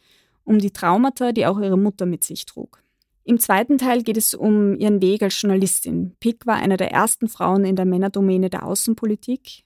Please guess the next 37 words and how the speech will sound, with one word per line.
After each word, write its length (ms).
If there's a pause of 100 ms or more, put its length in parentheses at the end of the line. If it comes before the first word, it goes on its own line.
und 140
sie 80
gilt 200
bis 180
heute 260
als 220
Doyenne 440
und 120
als 160
Vorbild. 640 (760)
Sie 160
studierte 440
an 120
der 100
London 400
School 260
of 80
Economics, 720
erhielt 340
einen 220
Job 280
bei 80
einem 160
Spezialmagazin 1000
für 180
Westafrika 840 (280)
und 160
kam 200
neunzehnhunderteinundsechzig 1160
zum 160
Guardian, 560 (480)
wo 120
sie 120
jahrzehntelang 640
als 140
führende 400
internationale 800